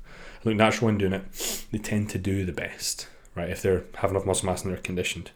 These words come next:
Um, let's say you've, if you haven't ever posed before, you start working with your coach as you start dieting. You know, do you really think you're gonna look like those competitors who make it seem natural? You know, you're getting f-,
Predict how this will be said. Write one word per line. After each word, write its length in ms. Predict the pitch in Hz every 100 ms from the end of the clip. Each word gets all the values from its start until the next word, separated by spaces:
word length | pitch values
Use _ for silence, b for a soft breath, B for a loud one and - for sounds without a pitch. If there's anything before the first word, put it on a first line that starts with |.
| - - - - - _ _ - - -
Um, 280 | 85 85 - B B B B B B B -
let's 180 | 139 135
say 120 | 156
you've, 220 | 135 107
if 260 | 117 127 101
you 60 | 110
haven't 200 | 110 123
ever 180 | 123
posed 320 | 120 117 104 98
before, 460 | - 98 92 90 B B B
you 80 | 101
start 240 | - 98
working 200 | 110 -
with 80 | 104
your 140 | 98
coach 520 | 95 101 98 - - - B B B B B B
as 160 | 98 95
you 60 |
start 320 | 90 95 90 90
dieting. 560 | 90 90 - 87 82 B B B
You 100 | -
know, 140 | 87 85 -
do 120 | - 98
you 60 |
really 200 | 110 127
think 200 | 123 117
you're 100 | 104
gonna 120 | 104
look 120 | 107 98
like 80 |
those 140 | 95 -
competitors 440 | 101 101 95 95
who 60 | 104
make 140 | 101
it 60 | 101
seem 160 | 104
natural? 460 | 101 101 - 104 101 B B B B B
You 100 | 98
know, 60 | 87
you're 140 | 92
getting 380 | 98 90 90 85 - -
f-, 460 | - - - -